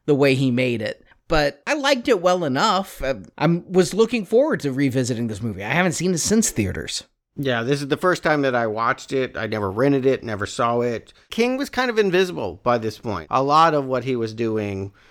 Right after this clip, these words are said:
Speaker 2: you know, Dead Zone was on the U S A Network. I didn't see that. Green Mile had come out and people loved it, but I didn't see it. This was around the time that he had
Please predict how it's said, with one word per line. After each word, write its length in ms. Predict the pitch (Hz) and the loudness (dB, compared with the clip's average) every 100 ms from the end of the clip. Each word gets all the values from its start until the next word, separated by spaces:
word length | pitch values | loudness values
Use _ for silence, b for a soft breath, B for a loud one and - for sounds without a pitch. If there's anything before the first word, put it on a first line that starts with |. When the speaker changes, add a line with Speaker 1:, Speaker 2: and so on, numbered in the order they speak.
| b | b
Speaker 2:
you 100 | 120 | -4
know, 100 | 104 | -2
Dead 240 | 104 131 127 | 0 0 2
Zone 380 | 135 135 127 | 2 2 2
was 160 | 120 113 | 0 0
on 240 | 120 117 | 0 0
the 140 | 110 113 | -2 -2
U 160 | 120 | 0
S 100 | 113 | 0
A 220 | 131 127 123 | 2 2 2
Network. 640 | 120 113 131 123 120 - - | 0 -2 0 0 0 -6 -6
I 100 | 107 | -2
didn't 200 | 110 107 | -2 -2
see 180 | 123 107 | -4 -2
that. 560 | 107 107 107 110 104 117 | 0 2 0 -2 -6 -6
Green 240 | 117 139 135 | 2 4 6
Mile 400 | 117 120 123 127 | 4 2 2 0
had 160 | 127 | -2
come 220 | 127 127 | -4 -2
out 240 | 123 120 123 | -2 -2 -4
and 100 | 123 | -8
people 260 | 139 117 | -8 -6
loved 240 | 113 117 117 | -4 -4 -4
it, 160 | 113 - - | -10 -12 -4
but 100 | 117 | 0
I 160 | 117 | 0
didn't 240 | 113 107 110 | -2 -6 -8
see 280 | - 113 113 | -6 -4 -4
it. 100 | 104 | -4
This 160 | 180 | -2
was 140 | 262 240 | -2 0
around 220 | 254 233 | 0 0
the 60 | |
time 260 | 214 196 190 | -2 -2 0
that 120 | 170 | 0
he 80 | 160 | 0
had 220 | 147 131 | -2 -4